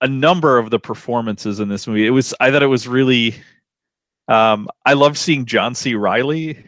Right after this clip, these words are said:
show up in this movie. I also didn't know who was in, other than Colin Farrell, 'cause he's on the poster. I didn't know who was in this. So,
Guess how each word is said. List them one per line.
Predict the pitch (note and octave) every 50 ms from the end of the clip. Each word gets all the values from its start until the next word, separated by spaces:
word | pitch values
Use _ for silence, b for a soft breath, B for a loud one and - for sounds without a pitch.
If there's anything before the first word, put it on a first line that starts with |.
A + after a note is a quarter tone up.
| - - -
show | - - D#3 C#3+ C#3+
up | D3+ - E3+
in | D3
this | D3+ - -
movie. | E3 D#3+
I | - C#3+ E3 D#3+
also | F3 F#3+ E3+ - E3
didn't | C#3+ B2 D#3 D#3+ E3+ C#3+
know | C#3+ D3 D3+
who | B2+ C#3 C#3
was | B2+ A#2+ G2+
in, | C3 C3+
other | A#2 B2+ C#3 D3 E3 D#3+
than | D3 C3
Colin | - - C#3+ C3+ C#3 C3 A#2
Farrell, | - - - B2+ B2+ A#2+ A2 G#2+
'cause | - - G#2+ -
he's | C3 B2+ A#2 A#2+
on | A2+ A#2 A2
the | G2+ F#2
poster. | _ - D3+ D#3+ D3+ - - A#2 G#2+
I | A2
didn't | A2+ C3 B2+ B2+
know | A#2+ A#2+ A#2+
who | A2 B2+ A#2+
was | A#2 A2 G#2 A#2+
in | B2 B2+ A#2
this. | G#2 G2 G#2
So, | - - A#2+ G#2+ G#2 G#2